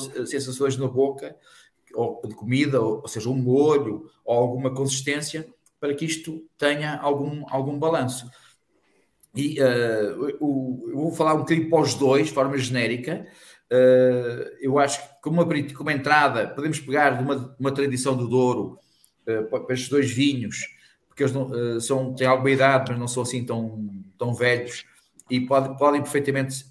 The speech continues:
funcionar muito bem com as tradicionais amêndoas torradas do Douro,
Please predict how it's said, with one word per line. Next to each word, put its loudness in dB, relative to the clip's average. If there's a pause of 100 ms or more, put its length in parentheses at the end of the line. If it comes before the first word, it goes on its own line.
funcionar -2
muito -4
bem 2
com -4
as -6
tradicionais -2
amêndoas -2
torradas 0
do -6
Douro, -2